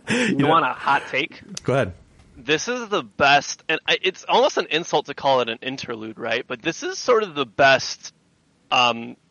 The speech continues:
Speaker 1: one of those songs that's, like,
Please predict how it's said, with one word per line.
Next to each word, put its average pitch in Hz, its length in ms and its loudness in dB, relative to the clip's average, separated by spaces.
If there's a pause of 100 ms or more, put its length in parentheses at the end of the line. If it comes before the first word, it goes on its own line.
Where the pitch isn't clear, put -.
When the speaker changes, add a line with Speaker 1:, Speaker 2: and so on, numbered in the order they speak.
(640)
Speaker 1:
one 139 280 2
of 190 80 -2
those 185 240 2
songs 160 580 2
that's, 131 320 0
like, 120 340 0